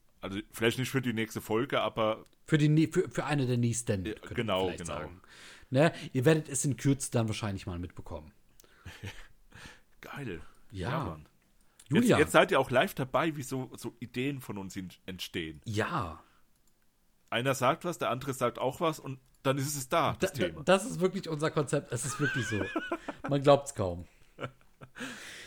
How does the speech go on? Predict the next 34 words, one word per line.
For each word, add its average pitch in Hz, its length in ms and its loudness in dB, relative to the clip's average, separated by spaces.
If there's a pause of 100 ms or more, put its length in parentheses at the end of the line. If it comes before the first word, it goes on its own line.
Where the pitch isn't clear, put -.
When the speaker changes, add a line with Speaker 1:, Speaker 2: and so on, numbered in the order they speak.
(800)
Speaker 1:
Äh, 175 140 8
böse 127 260 2
Zungen 151 320 0
würden 139 280 2
behaupten, 127 460 0
man 113 200 0
hört's 110 460 -2
an 92 140 -8
den 98 120 -6
<laughs> - 200 -12
Podcasts. - 800 -4
Speaker 2:
Boah, 104 480 -2
das, - 260 -8
das 101 200 -6
wär 98 180 -4
wirklich - 240 -10
böse. 95 360 -14 (500)
Speaker 1:
Das 90 140 -10
wär 95 120 -2
sehr 101 180 0
böse. 87 400 -6
Bitte 87 240 -12
sagt 87 220 -8
sowas 80 220 -8
Speaker 2:
Ja, 90 80 -12
Speaker 1:
nicht. 101 200 -16
Speaker 2:
nein. 85 280 -12 (520)
Speaker 1:
Ja. 85 80 -16 (480)
Speaker 2:
Julian. 131 640 6 (720)
Speaker 1:
Ja, 143 220 4
André. 117 440 0 (400)
Speaker 2:
Eine 151 220 8
wunderschöne 208 440 4
Folge. 202 540 2